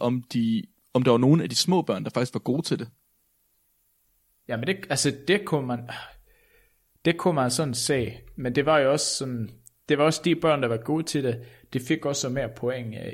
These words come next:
Speaker 2: i det her Theory of Mind-testen jo.
Speaker 1: Ja, ja, ja.
Speaker 2: Og man fik også, og sagen også, at det ældre man var, fik man også mere point i det jo.
Speaker 1: Nå, ja, men jeg,
Speaker 2: Så,
Speaker 1: jeg tænkte
Speaker 2: ja,
Speaker 1: mere, så man
Speaker 2: men
Speaker 1: kunne se specifikt, at der var nogen af de yngre børn, dem på seks år, som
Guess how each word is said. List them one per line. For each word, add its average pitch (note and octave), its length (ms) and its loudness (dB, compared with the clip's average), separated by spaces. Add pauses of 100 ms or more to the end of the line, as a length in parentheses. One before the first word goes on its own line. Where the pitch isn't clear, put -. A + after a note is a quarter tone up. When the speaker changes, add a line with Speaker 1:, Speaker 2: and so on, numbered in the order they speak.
Speaker 2:
i A#2 100 -4
det A2+ 120 -2
her A2+ 360 -2 (140)
Theory A2+ 240 0
of G#2+ 60 -2
Mind-testen A2+ 600 -6
jo. - 60 -18 (140)
Speaker 1:
Ja, D3 120 6 (160)
ja, C3+ 100 0 (100)
ja. G2 40 -2 (160)
Speaker 2:
Og C3 100 2
man C3 120 2
fik D3 220 0
også, C#3+ 300 2 (140)
og C#3 100 2
sagen D3 240 2
også, D3 220 2
at A#2 140 0
det A#2+ 140 0
ældre D#3+ 220 2
man G2+ 160 -4
var, A#2 180 -2
fik A#2+ 260 -8
man A2+ 100 -6
også A#2 380 -6 (480)
mere A2+ 220 -2
point G#2+ 300 -6
i G#2 40 -10
det G#2 160 -10
jo. - 80 -18
Speaker 1:
Nå, F3 160 8
ja, D#3+ 220 6
men D3+ 80 2
jeg, D#3+ 100 6
Speaker 2:
Så, - 140 -8
Speaker 1:
jeg D3 120 4
tænkte E3+ 140 6
Speaker 2:
ja, E3+ 40 8
Speaker 1:
mere, F3 100 8
så D3 100 2
man A#2 80 4
Speaker 2:
men A#2 40 4
Speaker 1:
kunne A#2+ 100 -2
se C#3+ 220 2
specifikt, - 580 0
at G2+ 100 -4
der A2 60 2
var G#2 100 4
nogen B2+ 260 2
af B2+ 100 -2
de A2 340 2 (440)
yngre C#3+ 220 6
børn, G#2 220 4
dem A2+ 80 -2
på B2+ 100 -2
seks - 280 -2
år, E2+ 100 -2
som - 140 -8